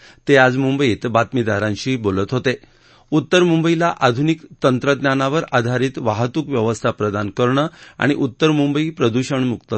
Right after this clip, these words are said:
करणं याला प्राधान्य दिलं जाईल, असं त्यांनी यावेळी सांगितलं. उपमुख्यमंत्री देवेंद्र फडणवीस यांनी आज बार्शी इथं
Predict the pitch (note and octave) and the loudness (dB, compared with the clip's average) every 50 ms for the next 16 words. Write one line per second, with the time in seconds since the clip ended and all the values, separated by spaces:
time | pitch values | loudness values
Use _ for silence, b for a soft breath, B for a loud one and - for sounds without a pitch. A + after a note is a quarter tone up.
0 | G2 - B2 B2 C3+ B2+ G#2 G2 G2+ A2+ A#2 A#2 A2+ A2+ - A#2+ A2+ A2 B2+ D3 | -4 -2 -2 -2 0 -2 -2 -2 -2 -2 0 0 0 0 0 0 0 0 0 0
1 | D#3+ D#3+ D3+ A#2 G2+ G2+ G2 G2 F#2+ E2+ B2+ B2 A2+ G2 F#2+ - B B B B | 0 0 0 -2 -2 -2 -2 -4 -2 -2 0 0 0 -2 -4 -8 B B B B
2 | B B C#3+ B2+ E3 D3+ B2+ B2 G#2+ A2 A2+ A#2 B2+ A#2+ F#2+ F2+ G2 G2+ G2 - | B B -2 0 0 2 2 2 2 2 2 2 2 0 0 0 -2 -6 -4 -4
3 | C3 A2+ G2 G2+ - - - - - b b b b b b b b b b C#3+ | -4 -2 -2 -4 -4 -4 -6 -6 -6 b b b b b b b b b b -4
4 | C#3+ - E3+ E3 E3 E3 D#3 F#3 E3+ E3 E3 D#3+ D#3+ F3 D3+ D3 B2+ A2+ B2+ B2+ | 0 2 4 4 4 2 2 2 2 2 0 2 0 2 2 2 2 2 0 0
5 | A#2+ C3+ B2+ - C#3+ B2+ A2+ A#2+ A#2+ B2 C#3+ D3 C#3+ - C#3+ A#2+ A#2+ A#2+ A#2+ A#2 | -2 -4 -2 -2 -2 0 0 0 0 0 0 -2 -2 -2 -2 -2 0 0 0 0
6 | A#2 A2+ G#2+ G2+ G#2+ A2+ A2 G#2 - - B2+ A#2+ A#2+ - A#2 G2 F2 | 0 -2 -2 -2 -2 -2 -2 -4 -4 -2 -2 -2 -2 -2 -4 -6 -6